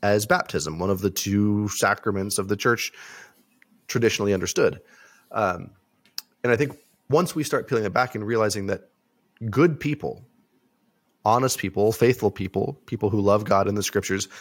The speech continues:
can approach the same text and come away with very, very different interpretations over a given topic, that ought to lead us to a little bit of, uh, epistemological humility, interpretive hermeneutical humility, and saying, "Okay,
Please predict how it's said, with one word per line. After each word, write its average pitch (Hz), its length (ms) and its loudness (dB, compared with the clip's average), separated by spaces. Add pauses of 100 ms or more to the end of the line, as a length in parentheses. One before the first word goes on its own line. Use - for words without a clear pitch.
(160)
can 120 160 2
approach 160 320 4
the 139 60 0
same 123 260 0
text - 540 0 (400)
and 117 160 0
come 131 180 2
away 120 240 6
with 107 140 0
very, 143 600 0
very 123 420 4
different 110 560 0
interpretations 107 840 -2
over 98 180 2
a 98 60 0
given 98 260 2
topic, 123 440 0 (580)
that 117 200 2
ought 127 220 2
to 131 100 -4
lead 117 360 0
us 117 260 2
to - 260 -4
a 104 40 0
little 113 240 2
bit 107 380 2
of, 98 440 0 (140)
uh, 90 420 -4
epistemological 113 840 2
humility, 104 1080 2 (2250)
interpretive 113 540 2
hermeneutical 113 640 2
humility, 107 520 4
and 98 100 -4
saying, 104 160 0
"Okay, 120 320 2